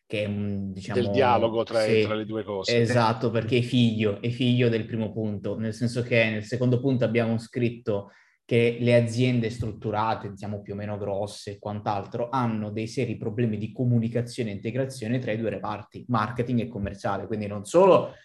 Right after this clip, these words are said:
Speaker 1: abbiamo visto che preferiscono di la-, di gran lunga il reparto commerciale, avendo, cioè, ti-, tu hai fatto l'esempio degli ottanta dipendenti, ce n'era un altro che erano,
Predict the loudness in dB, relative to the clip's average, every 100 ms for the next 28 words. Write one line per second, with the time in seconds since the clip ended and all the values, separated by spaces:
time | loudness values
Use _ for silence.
0 | -4 0 2 4 4 4 0 0 -2 -2
1 | -2 0 0 0 0 2 2 0 -4 -6
2 | -4 -2 -2 -2 0 2 2 0 -2 -6
3 | -8 -6 -6 -8 -6 -2 0 0 -2 -8
4 | _ _ -6 0 2 4 4 4 4 2
5 | -2 -4 -10 -4 0 2 2 2 2 2
6 | 2 2 2 0 -2 -2 0 0 0 -2
7 | -4 -2 0 0 2 0 0 -4 -2 2
8 | 2 4 4 4 2 -4